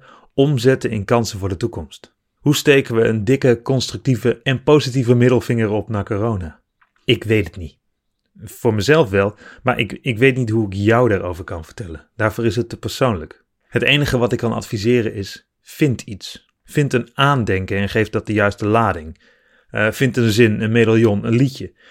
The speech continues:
Vind iets wat je herinnert aan hoe je je rug richtte en hoe je doorbikkelde, ongeacht je angsten en onzekerheden.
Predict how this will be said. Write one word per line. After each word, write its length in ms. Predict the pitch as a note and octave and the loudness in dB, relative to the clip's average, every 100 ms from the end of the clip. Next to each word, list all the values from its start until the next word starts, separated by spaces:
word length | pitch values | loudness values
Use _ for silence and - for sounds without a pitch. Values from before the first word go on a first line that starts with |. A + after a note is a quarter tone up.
| _ | _
Vind 260 | - C#3+ - | -4 -4 -2
iets 340 | E3+ F#3 - | -2 -2 0
wat 180 | C3+ B2 | -2 0
je 60 | |
herinnert 560 | A2+ A2+ G#2+ C#3+ D3 C#3 | 0 2 2 4 2 0
aan 160 | A#2+ A2+ | -2 0
hoe 180 | C3 | 2
je 160 | A#2+ A2 | 2 2
je 100 | A2 | 2
rug 260 | G2+ D#3+ D3 | 2 0 0
richtte 360 | F#2 E2+ - | -4 -4 -4
en 100 | G#2 | -2
hoe 160 | G#2+ A2+ | 0 2
je 200 | G2+ F2+ | 0 2
doorbikkelde, 800 | A#2 B2 F#2 G2+ F#2+ F2+ E2 - _ _ _ _ | 2 4 2 -2 -4 -6 -8 -12 _ _ _ _
ongeacht 640 | - D#3 E3 D3+ A#2+ A#2 - | 0 4 4 2 -2 -4 -4
je 100 | - | -6
angsten 380 | A2 G#2 - G#2 | -6 -8 -8 -6
en 80 | |
onzekerheden. 680 | G2+ F#2 G2 G2 D#2+ D#2+ E2+ | -6 -4 -6 -6 -12 -16 -20